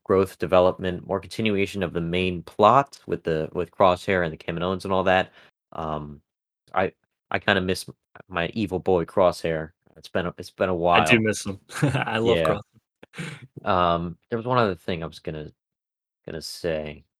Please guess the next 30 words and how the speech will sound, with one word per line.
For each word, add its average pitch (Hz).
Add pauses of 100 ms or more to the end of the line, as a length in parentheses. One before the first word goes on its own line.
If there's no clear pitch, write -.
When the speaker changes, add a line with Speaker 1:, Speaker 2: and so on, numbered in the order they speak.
(160)
Speaker 1:
like, 87
in 82
the 80
hopes -
department. 78 (680)
Uh, 117
yeah, 151
just 110
generally 113
seeing 104
more 92
of 92
the, 87 (340)
that 87
main 87
plot 95
moving 95
forward, 95 (220)
um, 80 (1300)
more 113
following 107
the 92
plot 104
lines 101
that 98
we've 92
already 92
established 98
instead 90
of 85